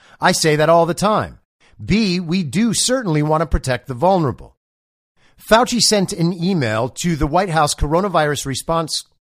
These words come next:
Coordinator, Deborah Birx, on October sixteenth, twenty twenty. "Over the past week, I have come out very strongly publicly against the Great Barrington Declaration," Fauci wrote, adding that he will connect with her later today or over the weekend.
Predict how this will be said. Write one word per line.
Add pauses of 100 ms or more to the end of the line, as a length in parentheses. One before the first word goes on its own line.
Coordinator,
Deborah
Birx, (380)
on
October
sixteenth,
twenty
twenty. (520)
"Over
the
past
week,
I
have
come
out
very
strongly
publicly
against
the
Great
Barrington
Declaration,"
Fauci
wrote, (340)
adding
that
he
will
connect
with
her
later
today
or
over
the
weekend.